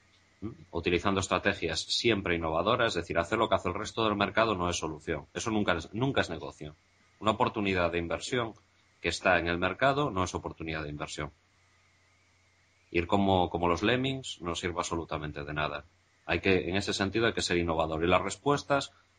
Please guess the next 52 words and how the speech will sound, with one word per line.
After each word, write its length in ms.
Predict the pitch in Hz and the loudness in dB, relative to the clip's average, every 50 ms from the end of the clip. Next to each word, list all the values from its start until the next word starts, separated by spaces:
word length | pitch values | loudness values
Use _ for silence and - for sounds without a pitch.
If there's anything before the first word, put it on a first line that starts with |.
| _ _ - | _ _ -14
van 480 | 85 87 90 90 87 98 107 117 120 | -12 -12 -12 0 4 4 4 4 4
en 80 | 113 95 | 2 0
muchas 300 | 92 92 90 - 90 80 | 0 -2 -2 -4 -4 -4
direcciones. 540 | 82 80 78 78 - - 87 80 82 80 101 | -4 -4 -6 -6 -4 -4 -4 -4 -4 -2 -2
No 100 | 101 107 | 0 0
siempre 480 | - - 120 131 120 101 90 - 87 | 0 0 0 0 0 0 -2 -2 -2
lo 100 | 85 85 | 0 0
que 60 | 82 90 | 0 2
vale 200 | 95 104 110 110 | 2 2 2 2
para 120 | 113 113 | 0 0
una 160 | 107 101 95 | 0 -2 -2
persona 280 | - 92 - 107 110 107 | -4 -8 -4 -2 2 2
vale 220 | 98 90 85 82 | 4 2 2 0
para 240 | 78 80 80 80 87 | 0 0 0 2 2
otra. 260 | 101 104 - 76 80 | 0 0 -2 -6 -6
No 120 | 80 92 98 | -6 -6 -4
siempre 240 | - 120 110 117 | -4 -4 -2 0
las 120 | 110 104 - | 0 0 0
oportunidades 460 | 98 87 90 85 - 98 92 87 - | -2 -2 -4 -4 -4 -2 -2 -2 -4
que 100 | - 80 | -4 -4
surgen, 380 | - 110 117 120 - - 87 80 | -2 -2 -2 -2 -2 -4 -6 -6
por 120 | 80 78 | -6 -4
ejemplo, 300 | - - 101 90 - 82 | -2 -2 -2 0 -2 -4
hay 60 | 80 | -2
gente 400 | - 120 120 113 - 131 139 - - - - - - - - _ - | 0 0 0 0 0 -4 -4 -6 -8 -16 -20 -20 -20 -20 -20 _ -8
que 60 | - | -4
está 160 | 80 - 92 | -2 0 0
sacando 540 | 92 - 85 - 107 104 92 80 78 78 - _ _ _ _ - | 2 0 2 2 2 2 2 0 -4 -6 -8 _ _ _ _ -6
una 160 | 90 90 90 | -2 -2 0
excelente 360 | 87 - 107 101 101 98 95 | 0 2 2 2 2 2 2
rentabilidad 680 | 76 90 85 80 80 80 82 87 92 98 98 92 90 - - - | 0 0 0 -2 -2 -2 0 2 2 4 4 2 2 -2 -6 -12
a 100 | 78 78 | -10 -10
su, 400 | - - 82 78 76 76 73 71 71 _ _ _ - | -8 -8 -8 -10 -10 -12 -14 -18 -20 _ _ _ -12
a 80 | - 80 | -10 -8
su 140 | - 82 76 | -6 -2 0
patrimonio 680 | 80 78 71 73 82 82 92 107 120 120 123 135 160 - _ _ _ _ _ - | 0 0 0 -2 -4 -2 -2 0 0 0 -2 -4 -6 -10 _ _ _ _ _ -4
porque 180 | 80 76 90 | -2 0 2
han 60 | 92 | 2
optado, 380 | 98 101 101 - 139 143 123 110 | 2 2 2 2 0 0 0 -2
pues, 240 | - 82 - - - _ _ _ _ _ | -4 -4 -6 -8 -12 _ _ _ _ _
uno 240 | 107 110 110 104 95 | -2 0 2 4 4
de 60 | 92 | 4
los 180 | 87 87 - - | 4 2 2 0
tercios 540 | - 135 131 131 - - 127 - - - - | 0 0 0 0 -2 -4 -4 -4 -6 -8 -6
en 100 | - 92 | -4 -2
invertirlo 680 | 92 90 87 87 85 - 131 139 131 131 131 - - - | 0 0 0 -2 -2 0 0 2 2 2 0 0 -2 -4
en 120 | - - | -2 2
varios 300 | 90 104 123 131 131 127 | 4 4 4 4 2 0
negocios 540 | 127 120 123 139 135 127 - 127 131 127 - | 0 -2 0 -2 -2 -2 -2 -4 -4 -4 -2
muy 200 | 90 95 104 107 | 0 2 2 4
bien 140 | 110 117 107 | 4 2 0
estudiados, 720 | 101 - - 98 95 104 127 131 120 120 135 156 - - | -2 -2 -2 -2 0 2 2 0 0 -2 -6 -10 -12 -16